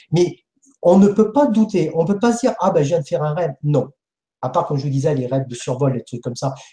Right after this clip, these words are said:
qui sont des sorties, mais là, on n'en a pas conscience. Mais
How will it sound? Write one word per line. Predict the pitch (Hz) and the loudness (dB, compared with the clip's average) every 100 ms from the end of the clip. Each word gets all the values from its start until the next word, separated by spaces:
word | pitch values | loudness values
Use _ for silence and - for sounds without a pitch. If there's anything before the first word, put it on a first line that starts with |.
| - | -12
qui | 131 | -8
sont | 139 135 | -2 -2
des | |
sorties, | 135 - - 156 127 | -2 -4 -6 -4 -2
mais | |
là, | 120 | 0
on | 131 | 0
n'en | 113 | -2
a | 113 | -4
pas | - - | -4 -6
conscience. | 120 - 208 226 - - - - | -8 -2 2 2 -2 -16 -14 -6
Mais | 120 131 | -6 -6